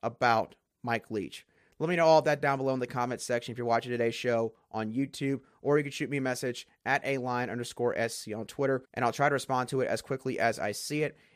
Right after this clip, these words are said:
And don't forget to make Locked On Sports Today your second listen or watch, now that you have listened or watched the Locked On Gamecocks podcast.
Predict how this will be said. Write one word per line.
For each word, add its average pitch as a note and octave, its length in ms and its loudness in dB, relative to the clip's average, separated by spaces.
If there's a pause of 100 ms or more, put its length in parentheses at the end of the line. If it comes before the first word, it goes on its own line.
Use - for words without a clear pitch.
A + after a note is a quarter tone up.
And B2+ 100 -4
don't G3 140 4
forget A3 180 2
to G#3 60 -6
make F#3+ 200 -2
Locked D3+ 320 0
On D3+ 140 -2
Sports D3 300 -4
Today C3 400 0
your C3 160 0
second D3+ 400 -2
listen C3+ 260 -4
or C3+ 100 -2
watch, A#2+ 540 0
now A#2+ 140 0
that D3 160 -2
you E3 60 -2
have D3+ 120 -4
listened C#3+ 300 -2
or D#3 80 0
watched A#2 520 0 (200)
the A#2 80 -4
Locked G#2+ 320 -2
On A2 140 -6
Gamecocks F#2 440 -10
podcast. E2 540 -10